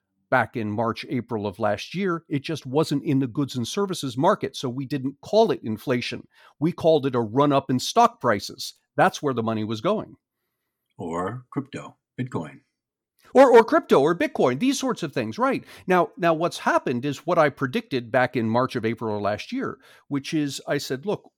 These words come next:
Speaker 1: when things start to settle down, when we come out of lockdown and businesses feel more comfortable about expanding and people are back to work, that money is gonna start to move. It's gonna move from financial markets into goods and services markets. And it's at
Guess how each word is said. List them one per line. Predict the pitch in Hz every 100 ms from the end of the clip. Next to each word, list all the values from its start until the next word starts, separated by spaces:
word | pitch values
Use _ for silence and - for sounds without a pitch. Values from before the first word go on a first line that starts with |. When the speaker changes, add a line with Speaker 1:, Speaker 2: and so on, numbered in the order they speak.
| -
Speaker 1:
when | 151 139
things | 131 214 254 226
start | - 208 -
to | 175
settle | - 170 165
down, | 139 143 110 64 131 -
when | 120
we | 135
come | 139 131
out | 165 156
of | 156
lockdown | 131 143 135 143 135 127
and | 107 -
businesses | 160 - 151 139 -
feel | 139 127
more | 117
comfortable | 110 - 175 - 143
about | 123 117
expanding | 113 - - 160 151 147 117
and |
people | - 165 143
are | 117
back | 131 -
to | 131
work, | 156 180 _ _ - _ _
that | 123 160
money | 202 165 185
is | 180
gonna | - 156 147
start | - 147 -
to | 131
move. | 139 123 - - - _ _ _ _
It's | 135 -
gonna | 135 123
move | 123 139 135
from | - - - 160 190
financial | - 160 143 139 -
markets | 127 127 - 143 - _
into | 139 135
goods | 113 127 -
and | 127
services | - 117 107 101
markets. | 107 104 - - - _ _ _ -
And | 120
it's | 113
at | 117